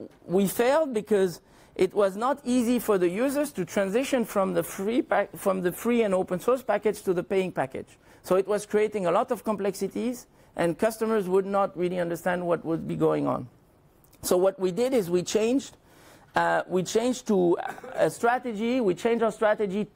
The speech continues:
f-, to paying modules. We're not completely transition, we're not completely there,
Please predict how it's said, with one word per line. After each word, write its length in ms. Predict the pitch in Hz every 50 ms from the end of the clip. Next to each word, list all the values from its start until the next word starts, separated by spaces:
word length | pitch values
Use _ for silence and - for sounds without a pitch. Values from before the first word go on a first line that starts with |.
| _
f-, 160 | - - - -
to 120 | - 196
paying 320 | - - 226 226 226 214
modules. 380 | 208 196 170 135 135 127 117 127 - - - -
We're 140 | 170 -
not 200 | 185 233 262 269
completely 500 | - 262 208 - 196 220 208 - - 202
transition, 560 | 185 - - 190 185 170 185 185 185 - 185 -
we're 180 | - 151 160 156
not 220 | 165 190 226 -
completely 460 | - 208 175 175 202 180 156 165 165
there, 260 | 156 165 175 208 262